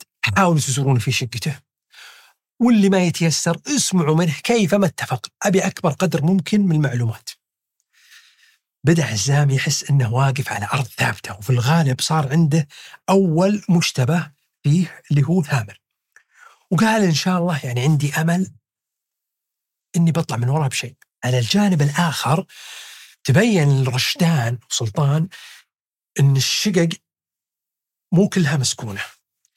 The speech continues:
فيه شقق ثانية قالبينها أهلها أعمال، يعني، ما يسكنون فيها، حاطين أعمالهم فيها، وما كانوا موجودين وقتها ولا يجون كل يوم، وفي كذا شقة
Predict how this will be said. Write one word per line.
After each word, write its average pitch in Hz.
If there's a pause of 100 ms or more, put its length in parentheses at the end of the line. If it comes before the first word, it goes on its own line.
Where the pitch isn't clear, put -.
(640)
فيه 220
شقق 175
ثانية 190 (540)
قالبينها 143
أهلها 151
أعمال، 117 (800)
يعني، 147
ما 190
يسكنون 143
فيها، 151
حاطين 165
أعمالهم 113
فيها، 110 (1000)
وما 180
كانوا 196
موجودين 156
وقتها 104 (1040)
ولا 233
يجون 196
كل 139
يوم، 131 (440)
وفي 226
كذا 254
شقة 226